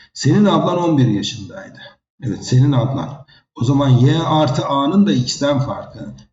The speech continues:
Y artı A'nın da X'ten farkı, o da on bir eşitmiş. Ayd-, Aydın bugün on yedi yaşında olduğuna göre Aydın, yani X, on yediye eşitmiş. Bakın, bu denklemden şunları bulmaya çalışalım arkadaşlar.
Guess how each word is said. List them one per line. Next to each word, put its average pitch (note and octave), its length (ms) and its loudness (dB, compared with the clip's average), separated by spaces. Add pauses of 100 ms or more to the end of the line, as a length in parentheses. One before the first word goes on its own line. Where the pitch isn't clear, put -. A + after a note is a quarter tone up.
Y C3+ 220 2
artı B2+ 360 2
A'nın B2+ 440 2
da A2+ 80 -6
X'ten - 480 0
farkı, - 480 -6 (320)
o C#3 120 -2
da - 40 0
on F3 240 -2
bir C3+ 60 0
eşitmiş. - 580 -6 (200)
Ayd-, C#3 500 0
Aydın E3 400 2
bugün D#3+ 180 0
on E3 200 0
yedi D3 180 2
yaşında C#3 380 0
olduğuna A#2 420 -2
göre - 220 -12 (100)
Aydın, B2+ 440 2
yani A#2 380 0
X, - 500 0
on D#3 120 0
yediye G2 380 -2
eşitmiş. - 640 -12 (880)
Bakın, F#3+ 240 -4
bu G3 120 -2
denklemden B2+ 540 0
şunları D3 760 2
bulmaya A#2 340 -4
çalışalım G2+ 480 -6
arkadaşlar. - 720 -12